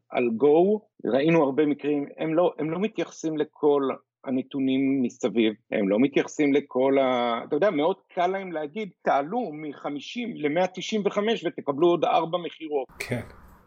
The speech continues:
Speaker 1: אבל, אה, האם המכירות, הארבע מכירות האלה שוות באמת את ההפרש?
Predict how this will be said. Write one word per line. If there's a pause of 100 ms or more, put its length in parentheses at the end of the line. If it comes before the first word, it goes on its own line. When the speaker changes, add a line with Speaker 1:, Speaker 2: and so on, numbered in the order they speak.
(120)
Speaker 1:
אבל,
אה,
האם
המכירות,
הארבע
מכירות
האלה
שוות
באמת
את
ההפרש?